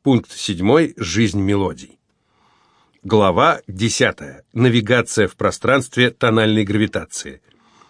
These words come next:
Пункт первый. Формула музыкального движения. Пункт второй. В поисках рисунков информации. Пункт третий.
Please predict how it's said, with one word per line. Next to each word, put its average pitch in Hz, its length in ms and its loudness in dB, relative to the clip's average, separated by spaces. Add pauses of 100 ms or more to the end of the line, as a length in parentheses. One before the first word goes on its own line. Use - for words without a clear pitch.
(120)
Пункт - 380 -2
первый. 107 440 2 (280)
Формула 160 480 4
музыкального 135 560 4
движения. 98 580 -2 (500)
Пункт 165 300 0
второй. 143 560 2
В - 160 -20
поисках 143 640 2
рисунков 120 580 0
информации. 131 920 0 (460)
Пункт - 400 -2
третий. 113 560 0